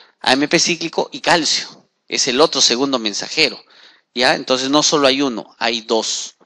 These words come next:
También es falso. Entonces nos quedamos con esta.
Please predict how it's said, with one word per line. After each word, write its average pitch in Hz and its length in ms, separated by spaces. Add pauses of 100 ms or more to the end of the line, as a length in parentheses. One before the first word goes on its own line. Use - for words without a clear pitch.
(560)
También 127 320
es 113 140
falso. - 360 (220)
Entonces 202 240
nos 180 100
quedamos 131 340
con 104 180
esta. - 380